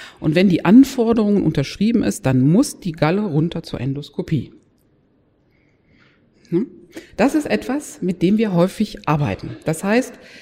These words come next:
der Mensch verbirgt sich hinter der Galle. Und was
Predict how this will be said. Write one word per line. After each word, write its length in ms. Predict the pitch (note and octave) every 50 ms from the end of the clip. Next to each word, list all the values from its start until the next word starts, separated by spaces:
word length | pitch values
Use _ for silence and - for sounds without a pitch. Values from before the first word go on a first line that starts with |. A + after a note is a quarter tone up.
| - - - _ _ -
der 100 | C3+ C3
Mensch 840 | C3+ B2 C3+ G#3+ A#3 C4+ D#4 - - - - - - - _ _ _ _ _
verbirgt 560 | _ - - C3+ C3 B2 E3 F3+ G3 F#3+ -
sich 240 | - - F#3 - -
hinter 300 | - C3+ C#3 - C#3+ D3
der 100 | D#3 D3+
Galle. 300 | D3 - A#2 A2+ F#2+ F2+ - - _ _ _ _ _ _ _ _
Und 320 | - B3 F4 G#4+ - - - - - - - - - - _
was 280 | - F#3 - - -